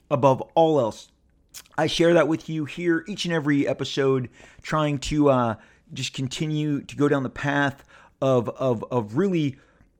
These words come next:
pri-, primarily whatever is grabbing my attention at the time that I can kinda turn around and maybe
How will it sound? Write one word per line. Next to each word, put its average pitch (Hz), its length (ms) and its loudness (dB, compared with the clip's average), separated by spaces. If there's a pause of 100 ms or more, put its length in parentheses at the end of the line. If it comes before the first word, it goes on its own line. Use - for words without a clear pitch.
(380)
pri-, 196 260 4 (160)
primarily 202 480 4
whatever 170 400 6
is 139 140 4
grabbing 147 640 2 (180)
my 151 220 0
attention 147 480 -4
at 139 100 -4
the - 60 -12
time 131 480 -2
that 117 120 -2
I 135 120 2
can 135 180 -8
kinda 123 280 -4
turn 147 280 -8
around 127 440 0
and 117 100 -4
maybe 123 380 -2